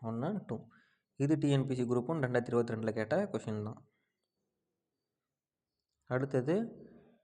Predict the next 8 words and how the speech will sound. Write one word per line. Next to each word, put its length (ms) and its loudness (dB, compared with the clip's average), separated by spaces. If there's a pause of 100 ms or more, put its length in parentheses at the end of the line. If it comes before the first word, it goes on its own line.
(600)
விலை 280 6
குறைந்தால் 500 4
வாங்கும் 460 4
சக்தி 380 2
அதிகரித்து 720 2
மற்றும் 380 0
இது 140 6
நேர்மாறானது. 1080 4